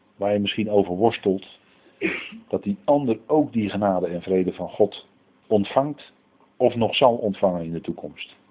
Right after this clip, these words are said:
Het is één van de twee. Of nu al ontvangen heeft, of zal het in de toekomst gaan ontvangen bij de volleinding.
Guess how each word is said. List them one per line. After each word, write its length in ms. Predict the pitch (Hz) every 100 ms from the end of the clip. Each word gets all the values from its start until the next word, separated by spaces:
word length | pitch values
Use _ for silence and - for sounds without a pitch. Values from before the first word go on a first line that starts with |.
| _
Het 100 | _
is 100 | 104
één 200 | 110 110
van 100 | 104
de 80 | 95
twee. 340 | - 92 78 - _ _ _ _ -
Of 200 | 143 120
nu 400 | 117 107 98 101
al 160 | 113 98
ontvangen 500 | 98 90 117 104 92
heeft, 260 | 131 147 - _ _ _ _
of 180 | - 127
zal 180 | - 107
het 120 | 104
in 100 | 110
de 120 | 92
toekomst 360 | - 120 101 -
gaan 200 | 95 95
ontvangen 400 | 87 - 92 87
bij 160 | 87
de 80 | 90
volleinding. 500 | 87 90 85 82 73